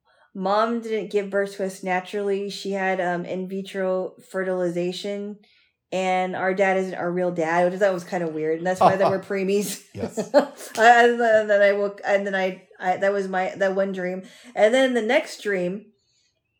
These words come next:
Speaker 1: is when, um, you were, you were at my house for some reason. I think for some reason you were over. And I woke up, and, uh, we were in my room. I woke up,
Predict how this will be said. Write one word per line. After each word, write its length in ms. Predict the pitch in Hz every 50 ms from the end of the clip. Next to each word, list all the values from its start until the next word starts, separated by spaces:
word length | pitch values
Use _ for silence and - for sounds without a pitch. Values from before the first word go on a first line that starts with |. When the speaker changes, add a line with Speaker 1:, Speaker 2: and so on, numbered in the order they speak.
| _ _ _ _ _ _ _ _ _ _ _ - - _ _ _ _ _ _ _ _ _ _ -
Speaker 1:
is 200 | 220 226 220 226
when, 360 | 220 226 226 220 220 214 214
um, 460 | 208 208 202 202 202 196 202 185 - - _ _ _ _ _ _ _ _ _ _ _ _ _ _ _ - - 214
you 280 | 202 208 226 254 277
were, 180 | 302 302 311 302 277 - -
you 220 | 226 233 254 277 294
were 60 | 311
at 160 | 294 - 233
my 140 | 233 214 214
house 380 | 190 - 196 196 196 190 190
for 100 | - 190
some 260 | 180 - 180 175 175 175
reason. 320 | 170 170 165 165 170 165
I 80 | 165 170
think 520 | 175 202 202 202 - _ - - - -
for 120 | - 202 196
some 200 | 196 196 190 190
reason 240 | 190 185 185 185 180
you 140 | 180 175
were 140 | 170 165 165
over. 460 | 165 170 170 165 160 160 160 160 160 - _ _ _ _ _ _ _ _
And 560 | 151 180 185 185 185 185 180 185 180 175 - _ _ _ _ _
I 440 | 185 190 208 220 240 240 247 240 - - - _ _
woke 360 | 196 208 214 202 196 196 - 202
up, 360 | 202 185 175 180 180 - - _ _ _ _ _ _ _ _ _ _ _ _ _ _ _ _ _ _ _ _ _ _ _ _ _ _ _ _ _ _ _ - _ _ 208
and, 340 | 196 196 190 190 190 190
uh, 200 | 190 185 185 185 196
we 100 | 208 214
were 140 | 220 226 233
in 120 | 233 226
my 80 | 220 214
room. 280 | 208 196 196 196 190 190
I 80 | 196
woke 240 | 196 208 208 202 202
up, 240 | 190 196 190 196